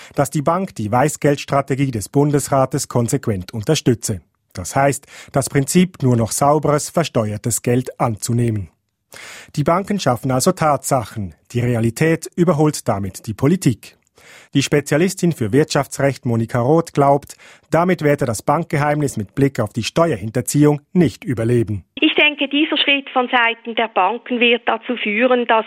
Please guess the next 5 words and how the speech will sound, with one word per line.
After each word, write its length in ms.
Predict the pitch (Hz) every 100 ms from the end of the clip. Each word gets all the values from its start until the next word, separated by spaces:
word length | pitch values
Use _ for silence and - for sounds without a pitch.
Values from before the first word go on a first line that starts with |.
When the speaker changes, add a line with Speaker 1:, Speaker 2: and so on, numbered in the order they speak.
| - - - -
Speaker 2:
dieser 300 | 233 214 220 214 -
Tabubruch 720 | 247 202 214 226 226 226 220
generell 600 | 226 220 208 214 247 330 - - - -
gelten 520 | 226 247 247 - 240
wird. 300 | 233 233 226